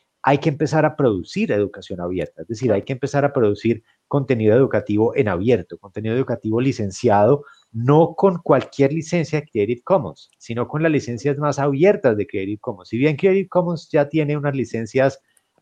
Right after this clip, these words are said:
abiertas, eh, digamos, de todos los niveles, uno debería poder p-,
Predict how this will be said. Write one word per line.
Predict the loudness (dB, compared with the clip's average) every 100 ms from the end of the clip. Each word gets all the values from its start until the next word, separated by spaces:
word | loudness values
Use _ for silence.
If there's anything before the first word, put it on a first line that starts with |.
| 0
abiertas, | 0 4 2 2 2 0 0 -18 _
eh, | -8 -6 -4 -4 -6 -10 _
digamos, | 0 0 2
de | 0
todos | 4 2
los | 2 0
niveles, | 2 2 2 -4 _ _ -20 _ -4
uno | 0
debería | 6 6 6 4
poder | 4 4 4
p-, | -4